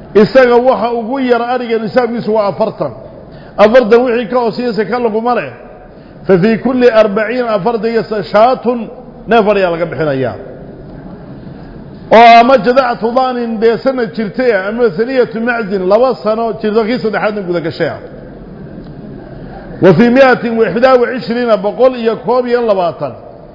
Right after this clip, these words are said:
Shaataani, laba neef oo ariyaa laga bixinayaa. Wa fii mi'atayni wa waaxidatin, laba boqol iyo kow, ثلاث شياه، saddex neef ayaa laga bixinayaa. Wa fii arbaca mi'a, afartii boqolla,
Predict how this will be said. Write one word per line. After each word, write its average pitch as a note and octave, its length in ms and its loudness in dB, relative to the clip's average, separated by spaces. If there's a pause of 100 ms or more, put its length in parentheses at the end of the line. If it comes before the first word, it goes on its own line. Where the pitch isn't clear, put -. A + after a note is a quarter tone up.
(920)
Shaataani, G#3+ 580 4
laba A3 240 0
neef A3+ 220 -2
oo A3+ 60 -2
ariyaa G#3+ 200 0
laga G3 160 -4
bixinayaa. D#3+ 440 -4 (720)
Wa G3 160 6
fii C4 220 4
mi'atayni A#3+ 540 0
wa A3+ 100 4
waaxidatin, A3 800 0 (460)
laba A3+ 280 8
boqol A#3+ 400 4
iyo A#3 180 4 (100)
kow, B3+ 180 2 (500)
ثلاث A#3 300 4 (180)
شياه، A3+ 520 0
saddex A#3+ 420 -2 (120)
neef A#3 220 -2
ayaa G#3 240 0
laga A3 240 -2
bixinayaa. F#3+ 520 -4 (360)
Wa F3 100 0
fii B3+ 140 2
arbaca A3+ 380 2
mi'a, A#3+ 340 2
afartii A3+ 460 -4
boqolla, A3 460 0